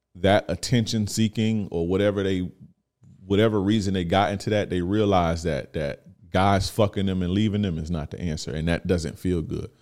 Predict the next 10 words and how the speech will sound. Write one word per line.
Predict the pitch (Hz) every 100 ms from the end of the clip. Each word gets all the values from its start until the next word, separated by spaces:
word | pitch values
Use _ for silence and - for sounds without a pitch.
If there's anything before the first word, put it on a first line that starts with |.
| _ _ -
And | 98
so | 95
they | 90
typically | 92 123 120 - 90
don't | 80 67
return. | - - 87 67 - _ _ _ _
But, | 85 87 - - _ _ _ _ _ _ _ _ _ _ _
um, | 95 87 69 52 90 _ _ _ _ -
you | 90
know, | 82 58 -